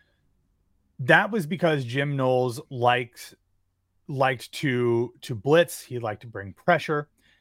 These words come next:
but he completely kind of changed his point of view for this season.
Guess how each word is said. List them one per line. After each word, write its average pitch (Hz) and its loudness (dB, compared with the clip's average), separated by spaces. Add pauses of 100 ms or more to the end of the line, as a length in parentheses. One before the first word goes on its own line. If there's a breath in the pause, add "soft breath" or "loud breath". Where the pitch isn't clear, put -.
(360)
but 160 2
he 185 4
completely 196 0
kind 175 0
of 156 2
changed 135 -4
his 127 -2
point 131 -2
of 120 0
view 113 0
for 120 -2
this 110 -4
season. 139 -2